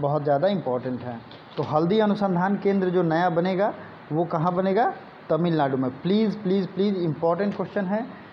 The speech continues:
तो इसको ज़रूर याद रखिए। और अगर आप लोगों ने अभी तक वीडियो को like नहीं किया है तो like ज़रूर करिए। साथ ही साथ जितने भी study groups हैं सब में भी share करिए। तो आइए देख लेते हैं तमिलनाडु का।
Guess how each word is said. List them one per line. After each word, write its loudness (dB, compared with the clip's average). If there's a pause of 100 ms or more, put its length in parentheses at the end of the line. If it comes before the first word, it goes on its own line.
(140)
तो 0
इसको 0
ज़रूर 0
याद 4
रखिए। 0 (380)
और 2
अगर 2
आप 0
लोगों 2
ने 2
अभी 0
तक 0
वीडियो 0
को 0
like 2
नहीं 0
किया -2
है -8 (400)
तो 0
like 2
ज़रूर 0
करिए। 0
साथ 0
ही -2
साथ 2
जितने -2
भी 2
study 0
groups 0
हैं -2
सब -4
में -2
भी 0 (440)
share 2
करिए। -4 (800)
तो -2 (240)
आइए 4
देख 0
लेते 0
हैं -2
तमिलनाडु 0
का। 0